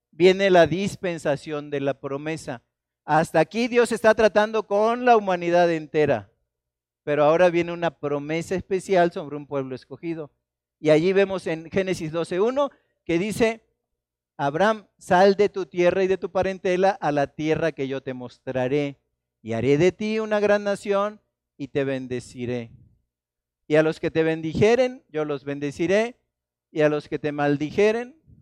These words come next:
yo los maldeciré. Y si puedes contar las estrellas de los cielos, así será tu descendencia", algo inútil.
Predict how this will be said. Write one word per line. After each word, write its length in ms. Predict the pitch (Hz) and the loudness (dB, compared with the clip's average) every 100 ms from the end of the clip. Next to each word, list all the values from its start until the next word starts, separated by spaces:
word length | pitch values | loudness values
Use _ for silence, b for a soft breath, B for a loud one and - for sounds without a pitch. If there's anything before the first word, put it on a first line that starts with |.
| _ _ _ | _ _ _
yo 200 | 135 151 | -6 -4
los 140 | 147 | -4
maldeciré. 640 | 147 139 147 - 180 226 - _ - | -4 -4 -6 -2 0 0 -2 _ -4
Y 140 | 185 | -4
si 140 | 190 185 | -2 -2
puedes 640 | 214 240 262 254 - - _ _ _ _ _ 175 | 4 8 10 8 6 -6 _ _ _ _ _ -6
contar 600 | 180 185 - 240 262 240 | -6 -4 4 8 8 8
las 180 | 214 | 4
estrellas 520 | 190 180 214 214 202 190 | 2 0 4 6 6 4
de 120 | 170 | 0
los 140 | 175 | 0
cielos, 640 | 247 285 277 240 147 - _ - _ _ | 8 8 8 6 2 -2 _ -20 _ _
así 380 | 147 135 147 143 | -6 -6 -6 -6
será 260 | 170 143 151 | -2 0 0
tu 140 | 151 | -2
descendencia", 600 | 143 135 143 160 165 175 | -8 -8 -8 -8 -2 2
algo 200 | 170 170 | 2 0
inútil. 500 | 175 202 180 139 | -6 -6 -6 -6